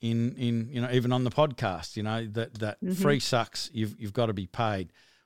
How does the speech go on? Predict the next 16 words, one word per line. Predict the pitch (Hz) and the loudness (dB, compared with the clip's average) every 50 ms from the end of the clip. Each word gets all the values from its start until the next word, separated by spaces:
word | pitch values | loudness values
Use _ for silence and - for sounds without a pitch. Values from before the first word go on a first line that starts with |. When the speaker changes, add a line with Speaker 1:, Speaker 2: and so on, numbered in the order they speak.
| _ _ | _ _
Speaker 1:
What | 143 131 139 139 | 2 4 4 6
I'd | 131 123 117 | 6 4 4
really | 123 139 139 131 123 117 | 4 4 4 4 4 4
like | 117 117 117 107 - | 4 2 2 0 -2
to | - 117 | -2 0
know | 113 123 123 120 110 107 110 | 0 2 2 2 2 0 -2
is, | 110 110 98 - - - | -2 -4 -6 -8 -10 -8
is | - 113 110 104 95 - - _ _ _ - 117 110 | -6 -4 -4 -4 -6 -10 -16 _ _ _ -20 -20 -12
what | 110 120 135 139 135 | 0 4 4 6 6
are | 131 123 120 113 | 6 4 4 2
the | 101 107 | 0 -4
things | - - - 127 123 120 113 - | -4 -2 0 0 2 0 0 0
that | - 113 110 - | -2 -4 -4 -6
you | 120 110 110 107 98 _ _ | -8 -10 -10 -10 -14 _ _
did | 131 127 123 117 101 87 82 - _ _ _ _ _ | -2 0 0 0 -2 -4 -10 -16 _ _ _ _ _
that, | - 107 | -12 -12